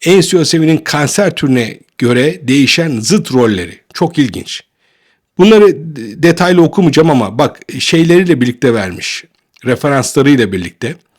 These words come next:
İki demiş, E, three H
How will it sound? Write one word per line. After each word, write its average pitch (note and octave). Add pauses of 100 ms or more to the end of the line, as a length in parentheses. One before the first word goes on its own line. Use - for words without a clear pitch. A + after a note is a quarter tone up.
(460)
İki F3+
demiş, F#3 (580)
E, C3
three G#3 (340)
H F3